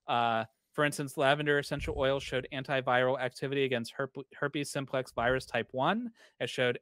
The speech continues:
antibacterial activity to a much greater extent. And it goes on talking about it had this level of effect on this specific virus and this level of effect on this specific bacteria. Um, and they do it for time.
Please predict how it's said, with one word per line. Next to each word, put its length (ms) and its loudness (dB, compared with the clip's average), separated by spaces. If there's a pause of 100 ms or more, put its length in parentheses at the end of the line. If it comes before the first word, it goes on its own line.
antibacterial 720 0
activity 340 -2
to 60 0
a 20 0
much 180 -4
greater 240 -2
extent. 420 0 (220)
And 100 0
it 60 4
goes 220 8
on 200 0
talking 360 2
about 240 4 (340)
it 140 -4
had 280 0
this 240 4
level 280 2
of 80 -8
effect 440 0
on 200 -4
this 180 2
specific 500 -4
virus 600 -6
and 280 -4
this 180 6
level 200 8
of 60 2
effect 260 2
on 100 -2
this 140 0
specific 720 -4
bacteria. 640 -4 (460)
Um, 280 6
and 200 4 (100)
they 180 4
do 180 6
it 120 2
for 140 -6
time. 720 6